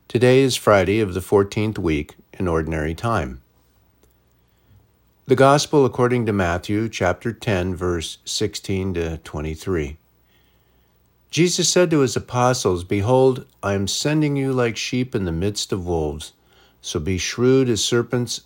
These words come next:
and simple as doves." But beware of men, for they will hand you over to courts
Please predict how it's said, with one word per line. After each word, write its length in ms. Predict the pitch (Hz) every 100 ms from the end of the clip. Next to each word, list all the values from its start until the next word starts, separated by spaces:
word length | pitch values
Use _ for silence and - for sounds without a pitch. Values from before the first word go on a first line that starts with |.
| -
and 120 | 82
simple 400 | - 117 107 110
as 160 | 107 98
doves." 520 | 78 71 73 - - _ _ _ _ _ _ _ -
But 300 | 135 - _
beware 480 | 110 101 117 131 147
of 180 | 147 127
men, 520 | 101 82 85 87 123 _
for 180 | - 101
they 160 | 113
will 160 | 135 127
hand 300 | 131 147 147
you 180 | 135 120
over 260 | 131 110
to 120 | 87 -
courts 640 | - 117 120 117 -